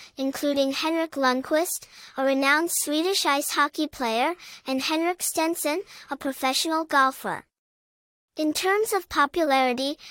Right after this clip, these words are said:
Henrik consistently ranks in the top one thousand names for boys in the United States and is even more popular in Scandinavian countries. As for personality traits,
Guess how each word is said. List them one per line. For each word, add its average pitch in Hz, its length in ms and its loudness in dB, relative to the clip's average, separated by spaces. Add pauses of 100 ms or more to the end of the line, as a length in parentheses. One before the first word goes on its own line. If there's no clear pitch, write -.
(100)
Henrik 339 420 -2
consistently 339 800 -2
ranks 254 400 0 (100)
in 269 120 -2
the 247 80 -2
top 302 400 2
one 302 260 2
thousand 311 500 2
names 247 380 0
for 277 160 -2
boys 262 460 2
in 277 120 0
the 277 60 0
United 247 520 0
States - 600 -2
and 294 140 0
is 294 120 -2
even 359 320 2
more 349 200 4
popular 302 560 2
in 277 180 -2
Scandinavian 285 960 0
countries. 294 560 -4 (1040)
As 320 240 0
for 339 160 0
personality 330 840 2
traits, 262 580 -2